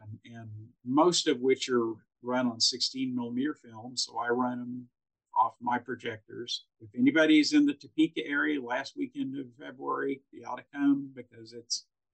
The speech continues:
it's, uh, a lot of fun to, to actually sit and watch an old silent movie with live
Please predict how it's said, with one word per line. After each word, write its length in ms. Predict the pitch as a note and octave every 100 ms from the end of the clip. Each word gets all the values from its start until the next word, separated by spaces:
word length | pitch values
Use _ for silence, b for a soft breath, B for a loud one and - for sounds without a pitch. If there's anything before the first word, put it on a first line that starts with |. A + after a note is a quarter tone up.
| _ _
it's, 400 | A#2 G#2+ - -
uh, 280 | A#2+ A#2 G#2+ - _
a 80 | A#2
lot 220 | B2+ B2+
of 80 | -
fun 340 | C#3 C3+ C3+
to, 140 | A#2+ A2 _ -
to 100 | B2+
actually 360 | B2+ - B2
sit 280 | A#2+ - C3+ B2
and 80 | A#2+
watch 280 | A#2 B2
an 120 | C3+ B2
old 180 | B2
silent 480 | - C3 C3+ C#3 C#3
movie 460 | B2+ C3 A#2+ A#2 A#2+ _ _ _
with 140 | A#2 G#2+
live 500 | A#2+ C#3 C3 C3 C3